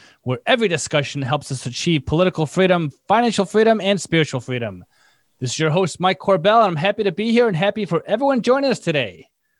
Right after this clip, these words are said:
Online with me is another commentator in the world of libertarian podcasts. He, of course, is a host of the Liberty Lockdown podcast.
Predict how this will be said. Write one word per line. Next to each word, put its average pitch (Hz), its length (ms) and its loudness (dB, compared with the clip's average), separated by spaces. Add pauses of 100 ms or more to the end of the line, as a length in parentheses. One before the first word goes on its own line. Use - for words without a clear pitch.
(720)
Online 185 360 2
with 208 140 2
me 220 140 4
is 202 100 4
another 202 240 2
commentator 196 600 -2
in 165 60 -2
the 151 80 -2
world 170 300 2
of 135 80 2
libertarian 175 640 -2
podcasts. 175 840 -4 (380)
He, 185 160 -2
of 151 100 -4
course, - 320 0
is 170 160 -2
a 160 80 2
host 208 460 2
of 147 80 -8
the 143 120 0
Liberty 202 280 2
Lockdown 185 640 2
podcast. 156 880 -6